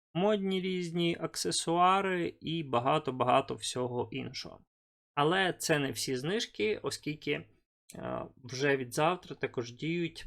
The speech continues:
промокоди на AliExpress. Зокрема, будуть діяти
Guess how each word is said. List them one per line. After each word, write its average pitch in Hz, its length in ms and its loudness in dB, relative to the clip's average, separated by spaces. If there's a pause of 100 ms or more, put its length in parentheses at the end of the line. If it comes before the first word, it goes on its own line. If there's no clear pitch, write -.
(120)
промокоди 147 880 -2
на 139 500 -6
AliExpress. 135 920 -2 (1040)
Зокрема, 151 600 2
будуть 131 380 -6
діяти 135 460 -4